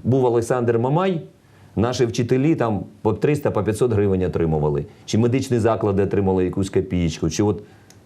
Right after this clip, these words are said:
е, соціальні працівники отримали по триста гривень до свят. Ну, це ж не Олександр Мамай свого кармана платить, а це з міського бюджету. Є така програма «Турбота».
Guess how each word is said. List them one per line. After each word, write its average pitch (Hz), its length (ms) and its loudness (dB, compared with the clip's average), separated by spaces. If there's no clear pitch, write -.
е, 87 180 0
соціальні 117 440 0
працівники 113 720 0
отримали 113 440 0
по 98 120 -2
триста 110 300 0
гривень 107 360 2
до 107 80 2
свят. 80 360 -4
Ну, 110 120 0
це 127 120 0
ж 107 100 0
не 123 80 2
Олександр 117 400 0
Мамай 110 400 0
свого 107 280 0
кармана 120 400 -2
платить, 76 400 -4
а 78 60 -2
це 98 140 -2
з 92 60 -2
міського 104 360 0
бюджету. 107 420 0
Є 107 100 0
така 107 200 -2
програма 110 420 -2
«Турбота». 85 580 -2